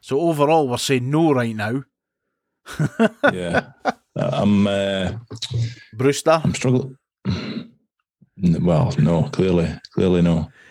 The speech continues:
Speaker 2: Unfortunately.
Speaker 1: So we're saying no. So what about
Speaker 2: But then
Speaker 1: that?
Speaker 2: he, but he came back as a thirty-nine-year-old
Speaker 1: I know.
Speaker 2: player manager. But,
Speaker 1: Ah, well.
Speaker 2: uh, it ju-, it just didn't work out for whatever reason. It didn't work out at all.
Speaker 1: So again,
Speaker 2: Uh.
Speaker 1: if we were to think these things through, obviously, but we liked, I, we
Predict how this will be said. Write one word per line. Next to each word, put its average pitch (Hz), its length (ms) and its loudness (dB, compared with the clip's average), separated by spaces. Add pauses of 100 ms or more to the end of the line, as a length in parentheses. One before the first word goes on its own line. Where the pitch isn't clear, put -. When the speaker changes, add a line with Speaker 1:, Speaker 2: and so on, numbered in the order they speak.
(580)
Speaker 2:
Unfortunately. 90 680 0 (200)
Speaker 1:
So - 160 -2
we're 113 80 0
saying 117 280 2
no. 107 240 -2 (720)
So - 160 -10
what 101 80 -6
about 98 100 -4
Speaker 2:
But 110 100 2
then 120 80 4
Speaker 1:
that? 123 60 4
Speaker 2:
he, 127 240 0 (420)
but 107 100 0
he 135 100 2
came 147 240 2
back 104 220 0
as 90 120 -2
a 87 60 0
thirty-nine-year-old 95 800 0
Speaker 1:
I 85 160 0
know. - 60 -12
Speaker 2:
player 92 300 -2
manager. 110 440 -2 (140)
But, 101 160 -2
Speaker 1:
Ah, 101 100 -8
well. - 200 -2
Speaker 2:
uh, 90 40 0 (280)
it 104 80 0
ju-, 120 120 2
it 127 240 2
just 127 240 0
didn't 120 260 4
work 113 240 0
out 107 140 0
for 95 160 0
whatever 107 340 2
reason. 98 320 0
It 92 120 -2
didn't 98 220 0
work 92 180 -6 (120)
out - 120 -6
at - 160 -8
all. 87 180 -4 (140)
Speaker 1:
So 185 160 0
again, 175 460 -2 (240)
Speaker 2:
Uh. 104 200 -8
Speaker 1:
if 127 100 -4
we 135 80 4
were 135 80 2
to 139 60 -2
think 165 260 -2
these 123 200 -6
things 104 240 -8
through, 107 200 -8
obviously, 95 320 -12
but 135 240 0
we 147 80 0
liked, 156 300 2
I, 139 100 2
we 151 80 -6